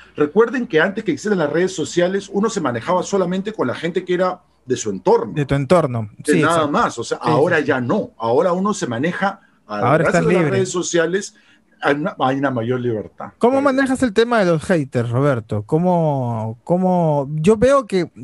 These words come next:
Speaker 2: que eres una persona que te resbala todo, y eso lo admiro, lo admiro, <laughs> lo admiro bastante.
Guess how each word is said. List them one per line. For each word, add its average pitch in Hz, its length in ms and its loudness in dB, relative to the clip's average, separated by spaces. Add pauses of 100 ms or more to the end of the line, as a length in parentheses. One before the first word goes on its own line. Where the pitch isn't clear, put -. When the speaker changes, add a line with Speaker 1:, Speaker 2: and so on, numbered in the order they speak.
Speaker 2:
que 156 80 -4
eres 170 240 -4
una 208 260 0
persona 202 360 0
que 156 200 -2 (220)
te 151 80 0
resbala 175 340 4
todo, 151 520 0
y - 140 -2
eso 175 180 2
lo 156 160 4
admiro, 160 640 2 (100)
lo 147 200 2
admiro, 175 580 2
<laughs> - 80 -8
lo 160 220 2
admiro 175 380 0
bastante. 156 640 -2